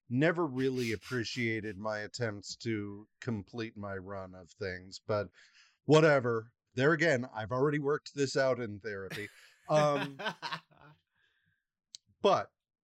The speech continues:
Speaker 1: so for our purposes, though, I think the meat of this is really, uh, Boom onwards. So
Speaker 2: Yeah. With, with,
Speaker 1: uh,
Speaker 2: uh, uh, a moment to acknowledge and respect,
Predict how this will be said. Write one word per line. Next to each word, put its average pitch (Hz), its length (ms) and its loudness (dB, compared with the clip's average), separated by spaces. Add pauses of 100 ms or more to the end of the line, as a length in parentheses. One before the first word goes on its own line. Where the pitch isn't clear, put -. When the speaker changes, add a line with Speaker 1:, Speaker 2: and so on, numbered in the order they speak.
(140)
Speaker 1:
so 196 340 -2
for 185 240 -2
our 320 220 2
purposes, 123 680 -8
though, 101 360 -8
I 131 100 -6
think 185 340 -4
the 139 100 -4
meat 135 380 -2
of 127 160 -6
this 117 320 -10 (360)
is 135 220 -4
really, 160 720 0 (520)
uh, 113 380 0 (140)
Boom 202 380 2 (140)
onwards. 117 840 -8 (160)
So 156 540 2
Speaker 2:
Yeah. - 60 -20 (300)
With, 247 200 -2
with, 254 300 0
Speaker 1:
uh, - 60 -2
Speaker 2:
uh, 226 320 2 (480)
uh, 202 60 -4
a 202 40 -4
moment 233 640 -6 (320)
to 185 560 -8 (360)
acknowledge 170 800 -6
and 175 180 -8
respect, 165 800 -6